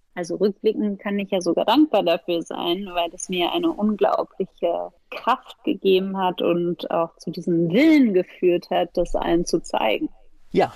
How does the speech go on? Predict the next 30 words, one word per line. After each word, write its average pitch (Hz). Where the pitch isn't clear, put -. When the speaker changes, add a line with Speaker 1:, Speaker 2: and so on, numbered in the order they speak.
Speaker 2:
spannend. 175
Und 143
jetzt 180
ist 180
das 170
Buch 175
da 160
und 175
ich 165
finde, 180
es -
lohnt 175
sich -
zu -
lesen. 170
Es 139
ist 147
eine 147
sehr 143
emotionale 139
Geschichte 143
und 131
überall 135
im 127
Buchhandel 120
bekommt 110
man 127
dieses 120
Buch. 135
Und 120